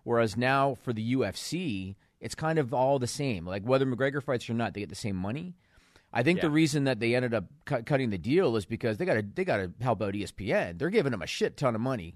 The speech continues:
Speaker 1: E S P N.
Speaker 2: Yes.
Speaker 1: And so they still have to kind of do them a favor. Here's where it's gonna get really interesting.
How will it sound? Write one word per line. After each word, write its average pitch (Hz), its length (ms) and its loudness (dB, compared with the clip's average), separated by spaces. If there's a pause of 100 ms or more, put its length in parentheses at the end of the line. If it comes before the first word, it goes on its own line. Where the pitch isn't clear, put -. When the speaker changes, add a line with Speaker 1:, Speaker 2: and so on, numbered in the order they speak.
Speaker 1:
E 117 80 -2
S 98 100 -2
P 95 160 -6
N. 113 80 -6
Speaker 2:
Yes. - 460 -4 (280)
Speaker 1:
And 120 140 0
so 143 160 2
they 131 140 4
still 170 240 2
have 135 180 2
to 131 80 -6
kind 120 200 0
of 107 80 -2
do 117 100 0
them 101 80 -2
a 90 40 -4
favor. 147 400 0 (260)
Here's 180 320 4
where 175 100 0
it's 143 120 0
gonna 143 180 0
get 104 180 0
really 123 300 0
interesting. 92 580 -4